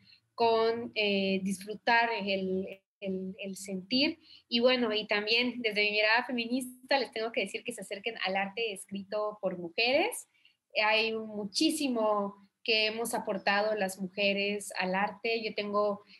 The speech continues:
a mis autoras, este, favoritas. De hecho, tengo un,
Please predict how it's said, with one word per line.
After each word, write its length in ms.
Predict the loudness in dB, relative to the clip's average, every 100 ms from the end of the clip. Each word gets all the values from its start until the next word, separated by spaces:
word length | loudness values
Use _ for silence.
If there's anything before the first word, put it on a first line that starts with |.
| _
a 280 | 0 2 2
mis 360 | 0 -2 -2
autoras, 800 | 0 0 2 2 4 4 0 -4
este, 1400 | -6 -6 -6 -10 -12 -4 -2 0 0 -2 -2 -2 -4 -2
favoritas. 460 | 2 2 2 0 -2
De 80 | 0
hecho, 180 | 0
tengo 520 | 0 2 6 6 6 2
un, 440 | -2 0 0 -2